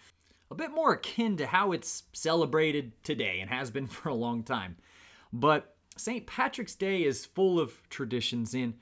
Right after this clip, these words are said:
of course, widely celebrated on campus today. In fact, there was a conspiracy that was floated around campus for a number of years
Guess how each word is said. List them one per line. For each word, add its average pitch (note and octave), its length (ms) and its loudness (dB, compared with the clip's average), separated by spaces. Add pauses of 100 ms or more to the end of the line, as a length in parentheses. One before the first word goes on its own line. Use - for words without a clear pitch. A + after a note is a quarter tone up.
(440)
of - 200 -8
course, F3+ 460 4 (200)
widely E3 460 0
celebrated A#2+ 800 -2 (120)
on A2+ 320 -4 (160)
campus A2 540 -8
today. F2+ 580 -10 (520)
In B2+ 160 -4
fact, G3 320 2
there A3 120 2
was D#4+ 140 2
a E3 60 0
conspiracy F3 800 0
that A#2 180 -4
was - 160 -8
floated G3 440 4
around B2 380 2
campus G3 500 0
for C#3 240 -2
a C#3 180 -2
number C3+ 840 2
of C3 200 -2
years B2+ 520 -6